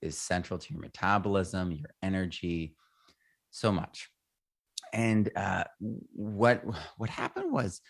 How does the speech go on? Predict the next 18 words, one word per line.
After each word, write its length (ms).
she 180
got 220
cancer, 380
and 40
we 60
started 360
listening 320
to 40
the 100
doctors, 600
and 200
then 340
<sighs> 40
we 580
did 200
what 200
they 100
said, 420